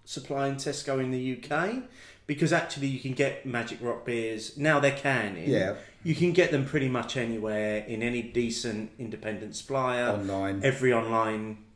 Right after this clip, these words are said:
Speaker 1: s-, supplier has, has, has got
Speaker 2: Has got,
Speaker 1: Magic Rock
Speaker 2: yeah.
Speaker 1: beers. But I, th-, that would be my utopia,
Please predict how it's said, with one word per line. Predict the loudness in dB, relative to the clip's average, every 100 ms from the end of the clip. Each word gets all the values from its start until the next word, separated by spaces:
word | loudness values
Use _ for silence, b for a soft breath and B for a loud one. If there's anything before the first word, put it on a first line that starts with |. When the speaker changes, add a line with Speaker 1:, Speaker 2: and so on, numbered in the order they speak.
| -20
Speaker 1:
s-, | -20 -12
supplier | -10 -2 2 4 2
has, | 0 -4
has, | -6 -6
has | -4 -4
got | 0 0
Speaker 2:
Has |
got, | 2
Speaker 1:
Magic | 0 0
Rock | 2 2
Speaker 2:
yeah. | 2
Speaker 1:
beers. | 0 0 -6 -14 B B B 4
But | 4 4 -4 -18 _ _ _ -10
I, | -2 0 0 -2 -10 -20 _ -12 -2
th-, | -2 0
that | -2 2
would | 0 2
be | 2 4
my | 4 4
utopia, | 2 0 6 6 6 0 -4